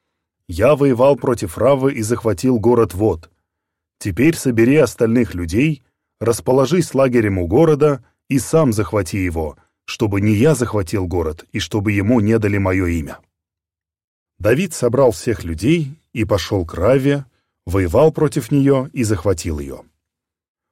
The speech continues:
Он снял с головы Малхама венец, украшенный драгоценными камнями, в котором был талант золота,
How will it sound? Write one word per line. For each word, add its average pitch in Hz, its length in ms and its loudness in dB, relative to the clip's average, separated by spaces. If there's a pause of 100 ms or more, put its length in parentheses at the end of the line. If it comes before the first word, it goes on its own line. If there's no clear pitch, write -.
(120)
Он 175 180 2
снял 151 340 2
с 110 80 -6
головы 120 400 4
Малхама 120 560 2
венец, 90 560 -4
украшенный 135 560 -2
драгоценными 123 640 0
камнями, 113 540 2
в - 100 -12
котором 107 400 0
был 113 160 2
талант 110 360 0
золота, 101 540 -2